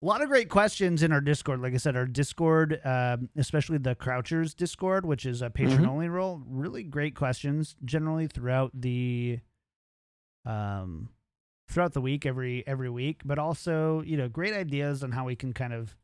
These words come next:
Speaker 1: what they would like to see, like we talked about an extra episode that maybe doesn't go into games as much as, like, you know, state of the,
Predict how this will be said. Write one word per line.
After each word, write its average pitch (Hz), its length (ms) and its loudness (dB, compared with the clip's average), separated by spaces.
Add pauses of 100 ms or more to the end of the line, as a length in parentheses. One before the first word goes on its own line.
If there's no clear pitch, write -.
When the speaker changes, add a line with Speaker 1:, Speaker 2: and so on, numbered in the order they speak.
(1080)
Speaker 1:
what 202 220 2
they 170 320 6
would 165 160 4
like 151 240 2
to 131 80 -10
see, 139 500 0
like 131 220 -2
we 131 120 -4
talked 131 260 -4
about 131 180 0
an 127 80 -4
extra 127 340 -4
episode 135 540 0
that 131 120 -4
maybe 147 200 0
doesn't 160 300 -4
go 180 200 2
into 185 160 0
games 240 480 -4
as 220 140 -6
much 233 240 -4
as, 220 100 -6
like, 220 260 -4
you 220 100 -2
know, 180 180 4
state 196 420 -2
of 214 280 -2
the, 220 600 0